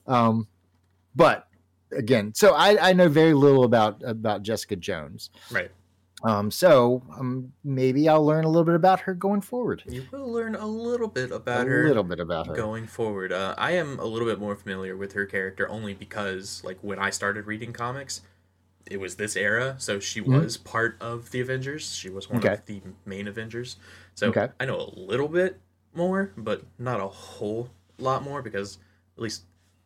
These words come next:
Speaker 2: the vast majority of those stories, she was pregnant, and a lot of people were just like, "Oh, well, she's Luke Cage's wife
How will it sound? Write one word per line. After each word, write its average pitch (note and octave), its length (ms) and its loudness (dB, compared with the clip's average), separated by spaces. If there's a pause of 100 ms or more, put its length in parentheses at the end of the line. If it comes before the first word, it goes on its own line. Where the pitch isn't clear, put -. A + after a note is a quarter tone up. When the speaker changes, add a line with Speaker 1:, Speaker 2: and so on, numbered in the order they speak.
(340)
Speaker 2:
the G#2+ 80 -14
vast B2 240 -2
majority A2 320 -6
of G2 80 -6
those F#2+ 160 -10
stories, G2 400 -8
she - 180 -10
was F#2 220 -10
pregnant, G2+ 640 -4
and G2 360 -10 (140)
a A2 60 -8
lot G2+ 100 -4
of G2 60 -12
people G2+ 120 -8
were G2 80 -6
just - 160 -14
like, G2+ 200 -8
"Oh, C3 80 -6
well, G2 160 -10
she's G#2+ 280 -12
Luke A2 140 -10
Cage's F#2+ 380 -16
wife G2 320 -14